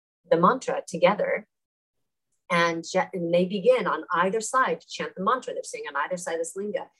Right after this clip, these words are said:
It begins to twist and turn, and suddenly Nataraja emerges from the linga doing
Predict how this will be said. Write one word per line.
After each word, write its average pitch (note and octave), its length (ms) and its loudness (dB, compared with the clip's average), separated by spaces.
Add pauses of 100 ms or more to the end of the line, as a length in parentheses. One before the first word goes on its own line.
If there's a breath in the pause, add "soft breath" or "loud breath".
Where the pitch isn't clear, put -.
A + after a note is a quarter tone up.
(180)
It - 80 -16
begins F#3 300 0
to - 120 -10
twist - 540 -6
and E3 140 -6 (140)
turn, F3+ 320 -2
and D#3+ 140 -6
suddenly E3+ 800 2
Nataraja E3+ 640 0 (180)
emerges - 880 0 (460 soft breath)
from F#3 200 4
the F#3 100 8
linga D3+ 480 2
doing D#3+ 540 2